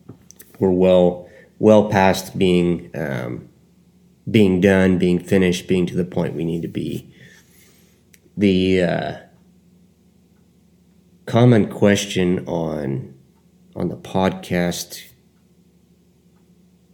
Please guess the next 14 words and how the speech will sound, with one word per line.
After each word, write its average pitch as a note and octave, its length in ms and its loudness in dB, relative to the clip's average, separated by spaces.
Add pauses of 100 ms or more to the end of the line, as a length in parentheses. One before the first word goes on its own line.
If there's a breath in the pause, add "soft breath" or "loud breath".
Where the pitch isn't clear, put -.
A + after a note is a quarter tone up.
(300)
email F#2+ 500 2
line E2+ 680 -4
has F2 200 0
been F2+ 220 0
about E2+ 400 -4
protein F2 840 -8 (1080 soft breath)
and, F#2 480 2
uh, F2 300 0
kind C#3+ 260 2
of F#2+ 100 2
varying F#2+ 500 4
rates. F2+ 640 -2
I E2+ 100 -10
think - 640 -6